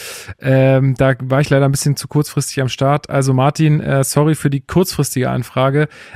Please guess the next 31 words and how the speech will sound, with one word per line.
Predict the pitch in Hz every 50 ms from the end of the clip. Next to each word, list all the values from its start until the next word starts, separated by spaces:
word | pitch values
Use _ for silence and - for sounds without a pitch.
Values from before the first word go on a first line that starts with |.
| - _
Ähm, | - 135 131 131 131 131 135 135 135
vielleicht, | - - 135 120 120 123 127 147 165 156 - - -
äh, | - - 147 139 135
holen | 123 127 147 151 143
wir | 139
uns | 127 123 -
einfach, | 127 131 120 - 127 123 113 92 82 73 -
ähm, | 127 120 117 117
seine | 120 123 117 120 117
Einschätzung | 120 123 120 - 131 120 - 120 113
nach | 104 95 104 117
dem | - 127 117
Spiel, | - - - 110 110 107
so | 104 113 110
wie | 113 110
wir | 107 107
es | 104
früher | - - - 117 110
mal | 110 104 101
gemacht | 101 98 95 101 - -
haben. | - - 127 123
Einfach | 113 113 - 113
so | - -
als | 107 110 - -
Ausgleich | - 131 135 - - 120 110 107 104 - - _ - - - - - _
können | - 127 123 123
wir | 113 107
mal | 107 107 107 107
wieder | 113 107 110
machen. | 107 127 147 - 139 131 120 - - - - - - - - - _ _
Ähm, | 127 123 120 117 120 117 113 110 113